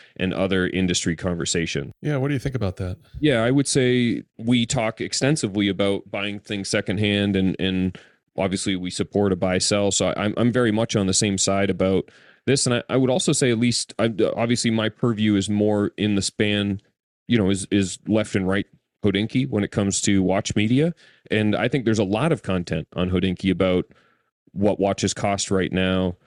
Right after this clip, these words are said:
Speaker 1: the value of secondary watches, value proposition of watches. Um, and often if there is a big delta, whether it's a plus or a minus, sometimes watches cost more in the secondary market, especially the types of watches that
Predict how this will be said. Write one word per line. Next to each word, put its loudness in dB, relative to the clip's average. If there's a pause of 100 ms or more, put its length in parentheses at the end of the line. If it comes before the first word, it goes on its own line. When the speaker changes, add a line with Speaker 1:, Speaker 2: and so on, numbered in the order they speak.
(240)
Speaker 1:
the 0
value 0
of -2
secondary 0
watches, -2
value 0
proposition -2
of -4
watches. -2
Um, -2 (300)
and 0
often -2
if 0
there 0
is 2
a 0
big -2
delta, -2 (100)
whether 0
it's -2
a -4
plus -2
or 0
a -2
minus, -4
sometimes -8
watches -2
cost -4
more 2
in -4
the 0
secondary -2
market, -2
especially 0
the -2
types -4
of -2
watches -4
that -4